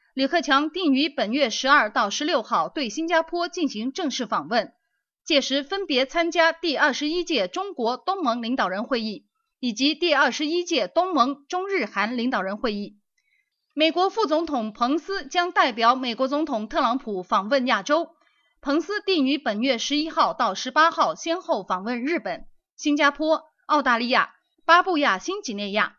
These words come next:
他在新加坡逗留期间将分别出席美国东盟峰会和东亚峰会，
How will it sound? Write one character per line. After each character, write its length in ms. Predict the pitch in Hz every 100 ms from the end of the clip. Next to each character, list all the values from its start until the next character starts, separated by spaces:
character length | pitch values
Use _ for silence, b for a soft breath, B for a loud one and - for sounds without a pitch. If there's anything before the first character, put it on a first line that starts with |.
| _ _ _ -
他 140 | 277
在 180 | 277 214
新 200 | 214 320
加 100 | 311
坡 240 | 320 339
逗 160 | 339 285
留 160 | 247
期 160 | 262 311
间 320 | 339 339 339
将 240 | - 349 339
分 220 | 403 339
别 160 | 254
出 180 | 254 349
席 300 | 349 247 254
美 160 | 233 208
国 240 | 202 226
东 180 | 254 392
盟 200 | 294 233
峰 200 | 339 381
会 260 | 392 208 -
和 220 | - 196
东 200 | 220 339 370
亚 120 | 214
峰 220 | - 226
会， 240 | 240 214